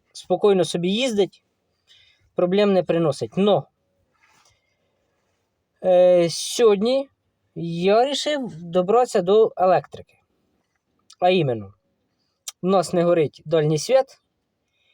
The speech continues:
І з прошлих відео ви могли бачити, що точка це не точка, якщо не робить омивачка. Омивачка не робить.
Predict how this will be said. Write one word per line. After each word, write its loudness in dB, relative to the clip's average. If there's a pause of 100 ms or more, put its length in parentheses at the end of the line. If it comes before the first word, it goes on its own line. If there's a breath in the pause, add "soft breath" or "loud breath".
(600)
І -2 (220)
з -16
прошлих 0
відео -2
ви 0
могли 0
бачити, -2
що -6
точка -2
це 0
не -2
точка, 0
якщо -2
не 0
робить 2
омивачка. -2 (640)
Омивачка 0 (140)
не -2
робить. -2